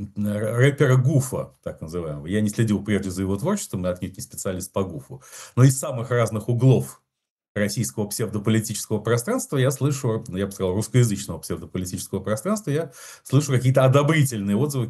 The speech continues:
об этом, об этой песне рэпера Гуфа, где высказывается сожаление о войне и говорится, дескать, вот к-, кто же нас так развёл или как-то так, э, поюзал, вот на нас поюзали с этой войной. Простите, а кто вас поюзал? То есть, опять же, весь паф-, почему эта песня так всем нравится?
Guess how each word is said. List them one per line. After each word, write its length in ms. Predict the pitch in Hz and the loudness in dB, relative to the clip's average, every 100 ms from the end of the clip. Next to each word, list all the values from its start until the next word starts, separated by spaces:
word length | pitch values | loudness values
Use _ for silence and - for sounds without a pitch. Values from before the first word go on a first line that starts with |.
| 110 | -2
об 140 | 98 | 0
этом, 440 | 98 98 90 87 - | -2 -2 -6 -6 -6
об 180 | 87 90 | -6 -6
этой 160 | 87 | -6
песне 360 | 98 101 - 95 | -4 -4 -4 -2
рэпера 320 | 92 92 92 | -4 -4 -4
Гуфа, 420 | 127 220 - 202 - - - - | -2 -4 -4 -6 -6 -20 -14 0
где 200 | 120 160 | 2 4
высказывается 640 | 123 113 139 139 127 - | 2 0 0 2 0 -2
сожаление 640 | - 113 135 131 107 101 | -6 0 4 4 4 2
о 40 | 95 | 2
войне 440 | 101 147 240 233 | 0 -2 -2 -2
и 40 | 135 | -2
говорится, 420 | 110 117 135 107 | 0 0 -2 -2
дескать, 440 | 113 135 110 - | -2 -2 -4 -6
вот 160 | 104 - | -10 -8
к-, 140 | - | -12
кто 220 | - - 127 | -4 0 2
же 100 | 107 | 2
нас 160 | 110 | 0
так 180 | - 104 | 0 -2
развёл 360 | 104 101 156 143 | -2 0 0 0
или 80 | 104 | 0
как-то 320 | 107 - - | -2 -6 -10
так, 260 | - 73 - | -8 -8 -10
э, 300 | 71 67 - - - - | -10 -8 -10 -16 -20 0
поюзал, 560 | 143 165 139 - 80 | 2 6 4 4 -6
вот 220 | 76 76 95 | -10 -10 -6
на 80 | |
нас 180 | 98 - | -2 -4
поюзали 580 | - 120 135 113 80 78 | 0 4 6 6 2 -8
с 100 | - | -10
этой 220 | 82 - | -10 -8
войной. 320 | 78 82 69 65 - _ | -8 -8 -10 -14 -20 _
Простите, 300 | 120 117 110 | -2 -2 -4
а 20 | |
кто 180 | 107 123 | 0 0
вас 140 | 85 - | 0 -4
поюзал? 460 | 80 76 67 - _ _ _ _ - | -8 -8 -10 -18 _ _ _ _ -4
То 20 | |
есть, 80 | 135 | 0
опять 240 | 135 104 | 2 2
же, 100 | 95 | 0
весь 220 | 101 123 | 0 0
паф-, 340 | - 135 - - | 4 2 2 -4
почему 220 | 127 151 | -4 0
эта 140 | 139 131 | 0 0
песня 300 | 147 139 - | 0 -2 -2
так 160 | 113 | -2
всем 200 | - 123 | 0 2
нравится? 560 | 120 98 76 73 - | 4 2 -2 -10 -16